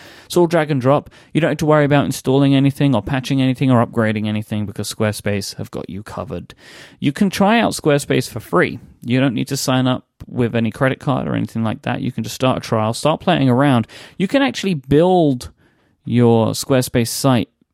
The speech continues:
within the trial, and then when you're ready to sign up for a plan, they just start at twelve dollars a month, and you can use the code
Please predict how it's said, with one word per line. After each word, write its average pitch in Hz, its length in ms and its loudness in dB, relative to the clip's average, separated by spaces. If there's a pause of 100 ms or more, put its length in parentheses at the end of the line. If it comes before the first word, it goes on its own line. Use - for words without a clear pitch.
(220)
within 123 280 2
the 120 80 2
trial, 98 540 -2
and 117 140 2
then 120 140 2
when 147 120 2
you're 160 140 2
ready 147 380 2
to - 100 -10
sign 113 240 -2
up 117 140 -2
for 110 160 -2
a - 40 -6
plan, 110 520 -2
they 113 100 0
just - 200 -4
start 123 280 0
at 117 80 -4
twelve 135 260 0
dollars 127 240 0
a 151 40 -4
month, 156 340 -2 (460)
and 117 100 -2
you 117 80 -2
can 135 140 -2
use 123 240 0
the 127 80 -4
code 127 320 0